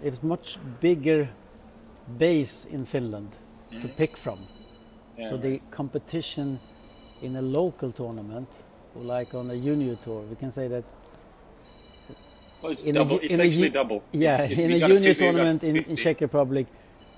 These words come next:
Speaker 1: you know the, between which five who gonna win.
Speaker 2: Yeah, pretty much, yeah.
Speaker 1: But yeah, and
Speaker 2: <laughs>
Speaker 1: so, um, and that competition makes the sharpening the edge for sure. So I think that they were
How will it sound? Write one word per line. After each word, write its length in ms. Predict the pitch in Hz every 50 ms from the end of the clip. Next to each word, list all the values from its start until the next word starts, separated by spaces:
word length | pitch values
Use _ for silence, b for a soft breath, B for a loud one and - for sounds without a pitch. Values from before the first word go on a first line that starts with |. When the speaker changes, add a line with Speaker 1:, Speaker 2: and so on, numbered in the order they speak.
| - -
Speaker 1:
you 220 | 120 135 151 156
know 360 | 151 156 151 147 156 156 151 139
the, 280 | 139 139 139 135 127 - -
between 600 | 143 139 - - 147 139 139 135 131 127 123 135 - - - - -
which 220 | - 135 120 - -
five 360 | - 139 135 131 123 117 98 98 95
who 100 | 123 120
gonna 240 | - 135 127 127 131
win. 300 | 160 151 120 95 101 98 -
Speaker 2:
Yeah, 160 | 113 110 101 92 - - - -
pretty 140 | 113 107
much, 200 | 104 104 101 -
yeah. 100 | - 113
Speaker 1:
But 100 | 131 135
yeah, 160 | 135 127 110 107 113 117 117 113 120 123 135 - - - 135
and 420 | 131 127 127 123 302 - - -
Speaker 2:
<laughs> 80 | - -
Speaker 1:
so, 240 | 147 139 139 143 - B B B B B B B B -
um, 580 | 135 135 131 131 131 135 135 131 135 127 117 107 - - - - - - - - - - - - - - - - - - - -
and 240 | 151 143 139 127 120
that 340 | 175 185 180 - - - -
competition 680 | - 170 147 143 151 - 156 151 131 - - 139 139
makes 280 | 143 139 139 131 - -
the 360 | - 147 139 135 135 135 127 120
sharpening 440 | - - 160 147 135 - 151 139 131
the 160 | 131 139 135
edge 220 | 135 131 117 - -
for 160 | - - 131
sure. 400 | - - 147 123 110 131 160 160 - - B B B B B B B - - - - - - -
So 400 | - - - 139 139 131 - -
I 120 | 143 135
think 240 | - 156 143 131 -
that 160 | 139 131 117
they 160 | 143 139 143
were 280 | 131 143 139 139 135